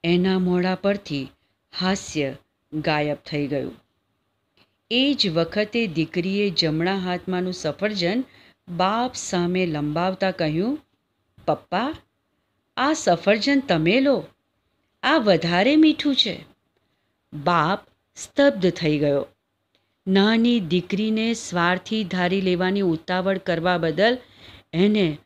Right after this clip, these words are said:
મનોમન પસ્તાવો થવા લાગ્યો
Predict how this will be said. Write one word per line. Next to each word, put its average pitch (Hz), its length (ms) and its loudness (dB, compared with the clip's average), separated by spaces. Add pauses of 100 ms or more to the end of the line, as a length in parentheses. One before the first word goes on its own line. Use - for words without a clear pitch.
(300)
મનોમન 185 880 2
પસ્તાવો 156 680 -4
થવા 151 320 -4
લાગ્યો 147 460 -2